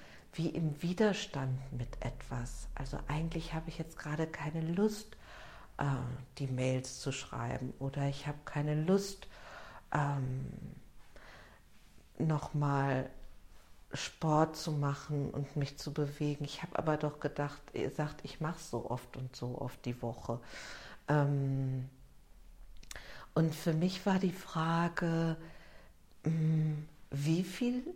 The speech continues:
helfen solche Ausrichtungen? Also, ähm, und wo, wo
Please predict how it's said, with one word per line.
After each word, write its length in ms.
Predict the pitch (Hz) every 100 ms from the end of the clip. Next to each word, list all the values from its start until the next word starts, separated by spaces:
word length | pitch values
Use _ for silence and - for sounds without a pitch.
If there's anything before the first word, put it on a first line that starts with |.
| - - -
helfen 760 | - 151 156 185 208 - 233 240
solche 460 | - 180 170 180 - -
Ausrichtungen? 1080 | 135 147 165 - 196 185 - 214 220 254 320 -
Also, 480 | 160 - 156 156 156 - - - - - - -
ähm, 440 | 151 143 143 147 147
und 220 | 165 160 - - -
wo, 680 | 165 170 185 185 185 190 185 - - - - - - -
wo 560 | - 160 170 185 185